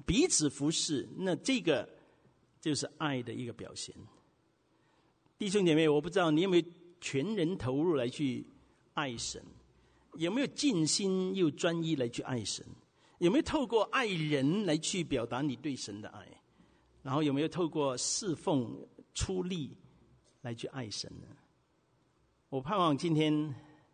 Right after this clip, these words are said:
我们听了这篇道以后，我们了解什么叫做爱，那也什么是爱的正确的表达。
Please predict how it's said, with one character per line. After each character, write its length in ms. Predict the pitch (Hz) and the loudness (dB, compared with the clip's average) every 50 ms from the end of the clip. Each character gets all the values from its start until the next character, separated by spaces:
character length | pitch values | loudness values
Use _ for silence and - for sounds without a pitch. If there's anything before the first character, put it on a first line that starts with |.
| _ _ _ _ _ _ _ _ _ _ _ _ _ _ _ _ _ | _ _ _ _ _ _ _ _ _ _ _ _ _ _ _ _ _
我 120 | - 143 | -2 0
们 280 | 135 139 135 147 160 170 | 2 2 2 2 0 0
听 180 | - 196 196 | -2 -4 -2
了 120 | 180 151 135 | 0 0 0
这 160 | 139 170 165 | 2 0 0
篇 180 | 147 160 165 | 2 0 -2
道 220 | 156 170 156 139 127 | 0 0 0 0 0
以 160 | 120 110 113 | -2 -4 -4
后， 160 | 110 143 135 | -2 -2 -2
我 160 | 123 120 127 | -2 -2 -2
们 260 | 127 127 135 156 185 190 | 0 0 0 0 0 0
了 180 | 151 135 160 | 0 0 0
解 260 | 175 - 139 104 101 | -2 -2 -4 -4 -4
什 180 | - - - 117 | -4 -4 -4 -4
么 140 | 113 120 123 | -4 -6 -4
叫 160 | - 170 156 | -4 -4 -4
做 100 | 135 120 | -4 -4
爱， 240 | - - 131 110 101 87 95 - _ _ _ _ _ _ _ _ _ _ _ _ _ _ _ _ _ _ | -6 -6 -8 -10 -10 -14 -18 -20 _ _ _ _ _ _ _ _ _ _ _ _ _ _ _ _ _ _
那 220 | - 160 139 139 135 135 | -10 -6 -4 -4 -4 -4
也 200 | 147 135 127 120 | -2 -4 -2 -2
什 160 | - - 113 | -2 -4 -4
么 140 | 113 120 123 | -4 -2 -2
是 400 | 120 - 170 156 131 120 - - - - - _ _ | -2 -2 -2 -2 -2 -2 -4 -8 -14 -20 -20 _ _
爱 220 | - 151 139 127 120 | -8 -6 -6 -4 -4
的 240 | 110 110 104 - - - | -6 -6 -8 -8 -10 -8
正 220 | - - 139 123 113 | -4 -2 -2 -2 -2
确 240 | 107 - - 113 98 | -4 -6 -6 -6 -6
的 80 | 101 | -8
表 240 | 92 - 85 62 - | -10 -10 -12 -14 -14
达。 120 | - - | -16 -18